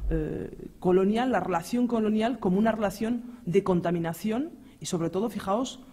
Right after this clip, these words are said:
como una relación de propagación de la sífilis. Esta hipótesis, de esa tesis colombiana, podríamos decir que es de carácter topopolítico,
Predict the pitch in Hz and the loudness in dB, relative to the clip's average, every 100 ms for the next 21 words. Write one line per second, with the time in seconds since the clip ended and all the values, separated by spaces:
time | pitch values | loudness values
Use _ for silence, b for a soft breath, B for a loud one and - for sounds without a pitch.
0 | B 175 180 208 202 196 233 240 - 180 | B 0 2 2 0 -2 0 0 0 0
1 | 170 160 160 226 269 254 175 151 160 226 | 0 -2 -2 -2 -2 0 -2 -2 -2 -2
2 | - - - - - - _ - - - | -4 -6 -14 -18 -20 -20 _ -20 -20 -20
3 | - - - - - - - - - b | -20 -20 -20 -20 -20 -20 -18 -18 -20 b
4 | b b b b b b b - _ _ | b b b b b b b -20 _ _
5 | - - - - - - - _ - _ | -20 -20 -20 -20 -20 -20 -20 _ -20 _
6 | - - - 233 311 285 233 185 302 311 | -20 -8 -4 -2 0 0 0 0 0 0
7 | 247 - 269 202 185 175 208 202 247 247 | -2 -2 0 2 2 0 -2 -4 -2 -2
8 | 247 - 208 202 233 240 233 320 - - | -2 2 2 2 2 0 0 -4 -12 -20
9 | B B B B 202 247 277 254 - 269 | B B B B 0 2 0 0 0 0
10 | 262 233 240 - - - 220 214 226 - | 0 0 0 -2 -4 -4 -2 0 2 4
11 | 269 240 - 220 202 196 185 214 277 - | 4 2 0 0 2 2 4 4 4 2
12 | 185 202 285 | -4 -4 -6